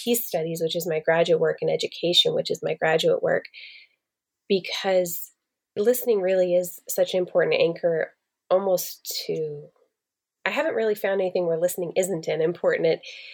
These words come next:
root or <laughs> anchor. Uh, it's like, it's harder for me to think of things where it wouldn't apply, but it helps so much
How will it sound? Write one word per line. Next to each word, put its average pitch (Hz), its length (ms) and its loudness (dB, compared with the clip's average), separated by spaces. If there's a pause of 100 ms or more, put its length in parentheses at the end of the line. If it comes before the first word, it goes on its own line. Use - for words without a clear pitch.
(220)
root 208 420 2
or 185 120 2
<laughs> - 40 0
anchor. 226 840 2
Uh, 208 240 2
it's 220 260 4
like, 190 200 2
it's - 220 0
harder 208 280 2
for 208 120 0
me 202 140 4
to 190 80 -2
think 190 160 -2
of 180 140 0
things 180 240 2
where 170 140 2
it 165 80 0
wouldn't 185 240 2
apply, 165 640 -4 (540)
but 180 380 2 (400)
it 196 140 2
helps - 400 -2
so 220 220 2
much 170 540 -2